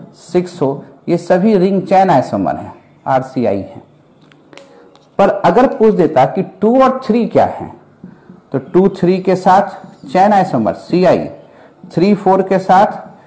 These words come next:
चेन आइसोमर सीआई, क्योंकि पैरेंट चेन का साइज बदल गया, है ना? अब ये और ये पूछ देता तो क्या हो जाता? इसकी पोजीशन बदल दो, सॉरी। ये और ये क्या हो जाता?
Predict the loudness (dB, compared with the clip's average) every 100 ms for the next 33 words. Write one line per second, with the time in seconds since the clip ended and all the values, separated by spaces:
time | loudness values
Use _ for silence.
0 | _ -4 2 4 4 2 2 2 0 -2
1 | -4 0 2 0 -4 -8 -4 -4 -6 -2
2 | 2 2 0 0 -2 0 -2 0 2 2
3 | 2 0 0 -4 -10 -14 -10 -2 -2 -2
4 | -8 -20 _ _ -20 _ _ _ -20 _
5 | _ 0 2 4 4 6 6 4 4 2
6 | 0 2 2 2 0 0 2 2 2 -2
7 | -6 -12 -16 -20 -20 _ -14 -10 -10 -4
8 | -4 -2 -2 -4 -8 -12 -14 -12 -12 -12
9 | -16 _ -20 _ _ _ _ _ _ _
10 | _ -2 2 4 4 4 2 2 2 2
11 | 2 0 -4